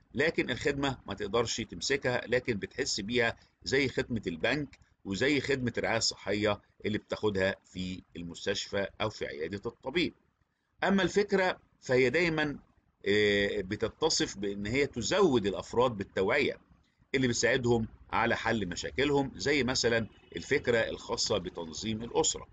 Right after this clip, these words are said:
أنت عايز إيه؟ عايز توصل هذه الفكرة للعميل بتاعك بحيث إنه هو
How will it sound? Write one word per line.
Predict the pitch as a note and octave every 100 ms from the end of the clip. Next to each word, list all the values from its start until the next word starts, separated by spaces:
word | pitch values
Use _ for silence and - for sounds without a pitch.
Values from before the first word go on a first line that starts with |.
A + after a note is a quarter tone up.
| - - -
أنت | G#2
عايز | A#2+ C#3+ D#3+ B2
إيه؟ | B2 A2
عايز | F#2+ C#3 -
توصل | C3+ F#3+ - B2+
هذه | A2 G#2 C3
الفكرة | A2+ A#2 A#2 G#2+ G2+
للعميل | F#2 G#2+ G#2+ F#2 D#2+ F#2 C#3+
بتاعك | A#2+ A2 A2+ G#2+ - - _
بحيث | - A2+ C#3+ A#2+
إنه | G#2+ A2 D3
هو | C#3+ C#3